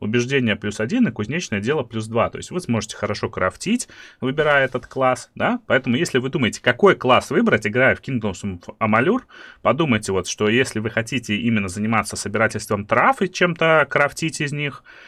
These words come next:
если вы хотите убеждать и играть больше в диалоговую игру, если вы хотите крафтить шмотки себе с более вер-, ну,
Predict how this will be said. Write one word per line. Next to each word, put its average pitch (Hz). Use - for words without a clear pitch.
если 127
вы 123
хотите 120
убеждать 120
и 110
играть 110
больше 110
в 95
диалоговую 98
игру, 160
если 143
вы 135
хотите 127
крафтить 117
шмотки 117
себе 92
с 110
более 107
вер-, 92
ну, 156